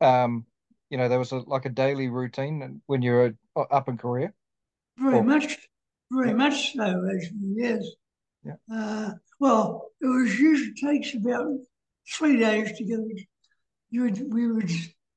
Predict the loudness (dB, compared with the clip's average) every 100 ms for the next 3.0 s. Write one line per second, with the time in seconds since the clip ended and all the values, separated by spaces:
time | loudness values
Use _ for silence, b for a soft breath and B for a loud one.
0 | _ _ _ -2 4 6 4 -2 -4 -4
1 | -2 -4 -6 -8 -4 -2 -2 -2 -2 -4
2 | -2 -2 0 0 0 -2 -4 -4 -6